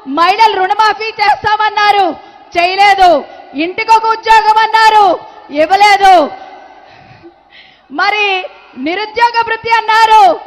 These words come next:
ఇవ్వలేదు. శ్రీనిధి పాతిక వేలు అన్నారు, ఏదీ చేయలేదు. వాళ్ళు ఏదీ చేయలేదు కదా, మాట్లాడితే "నలభై సంవత్సరాలు ఇండస్ట్రీ, పదిహేను సంవత్సరాలు పరిపాలించామంటారు."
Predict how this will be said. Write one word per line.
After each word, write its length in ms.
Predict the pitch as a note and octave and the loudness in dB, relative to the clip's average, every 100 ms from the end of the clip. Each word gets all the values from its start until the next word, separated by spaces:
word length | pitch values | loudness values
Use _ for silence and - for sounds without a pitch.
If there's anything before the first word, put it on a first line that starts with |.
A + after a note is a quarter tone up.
| - - A#4 | -18 -6 -4
ఇవ్వలేదు. 760 | - G4+ G#4 G4+ G#4 F#4+ D#4 - - - - | -2 0 2 2 4 4 4 0 -12 -20 -14
శ్రీనిధి 560 | D#5 D#5 A4 A#4 A4+ A4 | -10 -8 -8 -8 -8 -8
పాతిక 440 | - G#4 A4 A4+ | -4 -2 -2 -6
వేలు 240 | A4+ A4+ A4+ | -2 -2 0
అన్నారు, 640 | A4+ A4+ A4+ A4 G#4 E4+ - - - A#3+ | -2 0 2 4 4 2 -2 -16 -20 -8
ఏదీ 320 | D4 F#4 G4+ | -2 -2 -2
చేయలేదు. 880 | G#4+ G#4 F#4+ G#4 G4+ G4 G4 F#4 D4 - - - A#3+ | -4 -6 -4 -2 0 0 2 4 2 -2 -20 -20 -8
వాళ్ళు 680 | D4+ F4 G#4 G#4 G4+ F#4+ - - A3+ | 0 0 2 0 0 0 -4 -12 -12
ఏదీ 560 | D4 E4 G5+ A5 G#4+ A4 | -2 2 4 4 2 -4
చేయలేదు 680 | G#4+ - - G#4+ G#4+ G#4+ G#4 | -8 -4 -4 -2 0 0 -2
కదా, 580 | G4 G4 G#4+ A4+ G#4 E4 - - B3+ | -4 -2 0 2 0 -4 -16 -20 -8
మాట్లాడితే 1120 | D4 F#4+ A4 A4 A4 G#4+ G4+ G#4 G#4+ A4+ F#4+ - - | -2 0 0 -2 0 0 -2 2 4 4 2 -6 -14
"నలభై 540 | D4 F4+ G#4 G#4 A4 G#4 | -4 -2 0 0 0 0
సంవత్సరాలు 640 | F#4 G#4 G#4+ A#4 A#4 G#4+ | -2 -2 -2 -2 -2 -2
ఇండస్ట్రీ, 720 | G#4+ A4 G4+ - A4+ A#4+ G4 - - _ | -4 -2 -2 -4 -4 -4 -6 -12 -20 _
పదిహేను 360 | F4 F#4 F4+ G#4+ | -6 -2 -2 -4
సంవత్సరాలు 640 | A4 G4 G#4 - A4+ A4 | -4 -4 -4 -4 -4 -2
పరిపాలించామంటారు." 1400 | G#4+ G#4 A4 A4+ A4+ A4 A4 A4 A4 A4 A4 G#4 F#4+ C#4+ | -2 -4 -2 -2 -2 -4 -4 0 0 0 -2 0 0 -2